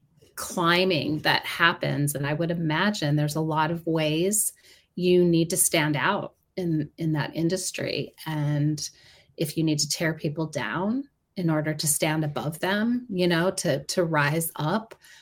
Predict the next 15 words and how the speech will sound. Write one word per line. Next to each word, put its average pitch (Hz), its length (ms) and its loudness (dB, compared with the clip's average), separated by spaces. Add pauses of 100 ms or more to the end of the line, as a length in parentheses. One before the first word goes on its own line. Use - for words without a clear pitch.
(300)
For - 180 0
some 190 280 4
reason, 208 400 6
I 170 200 2
just, 180 360 -2
I, 180 240 2
I 190 120 6
feel 208 280 2
the 220 100 2
pattern 190 500 4
in 175 160 0
relation 165 580 0
to 156 200 -2
her 147 260 -4
climb, 147 600 -4